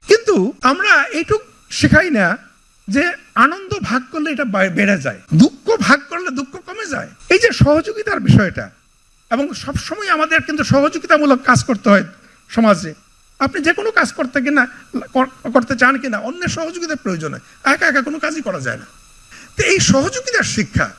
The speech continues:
এই যে প্রসঙ্গটা, এইটা প্রতিফলিত হওয়া দরকার স্কুল অ্যাক্টিভিটিতে, যৌথ কাজকর্মে, এবং আমাদের কারিকুলার অ্যাক্টিভিটির পাশাপাশি এই যে কো-কারিকুলার অ্যাক্টিভিটিগুলো রয়েছে, এইগুলো কিন্তু এই বিষয়গুলোর বিকাশ ঘটায়।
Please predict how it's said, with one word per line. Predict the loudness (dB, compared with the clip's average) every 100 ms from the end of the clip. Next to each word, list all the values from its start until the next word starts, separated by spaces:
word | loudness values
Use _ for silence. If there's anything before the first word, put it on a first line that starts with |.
| -20 -16 -6
এই | -2
যে | -2
প্রসঙ্গটা, | 2 0 0 -2 0 0 -2 -18 _ _ _ -6
এইটা | -2 -2 -4 -6 -18 _
প্রতিফলিত | -14 -8 -6 -6 -4
হওয়া | 0 2
দরকার | 2 2 4 2 0 -12
স্কুল | -12 -6
অ্যাক্টিভিটিতে, | -6 -4 -4 -2 -4 -6 -8 -12 -20 _ -2
যৌথ | 0 2 -2
কাজকর্মে, | -4 -4 -2 -4 -4 -6 -8 -20 -20 -20 -20 -4 0
এবং | 0 0
আমাদের | -4 -2 -2
কারিকুলার | 2 0 0 -2
অ্যাক্টিভিটির | -2 -2 -8 -6 -4
পাশাপাশি | -2 -4 -4 -4 -6 -12 _ _
এই | -2
যে | -2
কো-কারিকুলার | -2 0 0 2 0 2 2
অ্যাক্টিভিটিগুলো | 2 0 -2 0 2 4
রয়েছে, | 4 4 2 -2 -4 _ _
এইগুলো | -2 0 0
কিন্তু | -2 -2 -4 -6 -10 _ _
এই | 0 2
বিষয়গুলোর | 2 2 0 -4 -4
বিকাশ | -2 0 0 2
ঘটায়। | 0 0